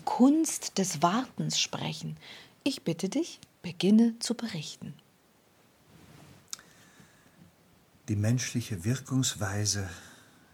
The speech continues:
Speaker 2: ist eine sehr langsame. Einerseits kann ein Mensch zwar schnell und intensiv Impulse umsetzen, aber so wie es um die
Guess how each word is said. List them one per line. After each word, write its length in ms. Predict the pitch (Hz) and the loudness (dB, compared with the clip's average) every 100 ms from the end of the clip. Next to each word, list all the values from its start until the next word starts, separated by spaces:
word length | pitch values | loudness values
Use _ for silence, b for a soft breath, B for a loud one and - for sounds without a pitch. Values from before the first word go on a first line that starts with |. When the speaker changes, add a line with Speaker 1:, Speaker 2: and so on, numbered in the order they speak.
| _ | _
Speaker 2:
ist 320 | 104 - - | -6 -6 -8
eine 180 | 90 85 | -8 -4
sehr 480 | - 98 104 95 87 - - 92 | -4 -2 -2 -2 -6 -18 -20 -16
langsame. 560 | 82 82 - - - - _ _ _ _ _ _ _ _ _ _ _ _ b b b b b b | -12 -12 -10 -12 -14 -20 _ _ _ _ _ _ _ _ _ _ _ _ b b b b b b
Einerseits 880 | 110 139 160 - 87 80 - - - - | 4 6 6 4 -2 -8 -4 -4 -6 -8
kann 240 | 120 123 | 2 2
ein 180 | 113 110 | 4 2
Mensch 380 | 107 131 151 - | 4 2 0 -6
zwar 200 | - 104 | -4 -4
schnell 600 | - - 120 151 87 82 | -4 -2 0 0 -2 -4
und 180 | 101 90 | -6 -4
intensiv 800 | 110 101 92 82 117 139 107 - | -4 -4 -4 -2 -2 -4 -6 -6
Impulse 640 | 101 87 - 180 185 95 | -6 -6 -2 -2 0 -6
umsetzen, 760 | - 143 156 170 160 - 156 - _ _ _ _ _ _ b b b b | -2 0 0 -4 -6 -6 -6 -10 _ _ _ _ _ _ b b b b
aber 180 | - 110 | -2 0
so 260 | 110 120 104 | 2 2 2
wie 180 | 160 180 | 0 0
es 160 | 131 | -4
um 180 | - 117 | -2 -2
die 120 | 110 | -2